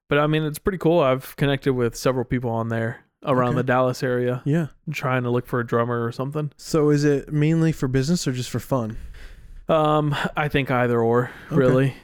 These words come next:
Speaker 1: Like, uh, people have contacted me about just, like, jamming out with them.
Speaker 2: Okay.
Speaker 1: Not necessarily, like, playing a gig.
Speaker 2: Yeah, yeah.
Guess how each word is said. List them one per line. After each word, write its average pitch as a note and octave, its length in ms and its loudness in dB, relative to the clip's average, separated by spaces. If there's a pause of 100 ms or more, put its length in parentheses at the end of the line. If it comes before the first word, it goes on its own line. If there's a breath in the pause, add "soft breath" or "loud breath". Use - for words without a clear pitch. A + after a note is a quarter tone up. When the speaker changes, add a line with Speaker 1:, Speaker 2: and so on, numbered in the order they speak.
(160)
Speaker 1:
Like, C3 260 -2
uh, C3 220 2
people C#3 400 0
have B2 380 -2
contacted C3 480 -2
me B2 160 -2
about A#2 400 -2
just, B2+ 200 -8
like, A#2+ 180 -6
jamming B2 360 -2
out A#2 160 0
with C3+ 120 0
them. D3+ 300 0
Speaker 2:
Okay. C#3 200 -2
Speaker 1:
Not B2+ 180 2
necessarily, A#2+ 680 -2
like, A#2+ 340 -6
playing B2 300 -2
a A2 80 -4
gig. B2+ 400 0
Speaker 2:
Yeah, G#2 240 -6
yeah. A2 160 -10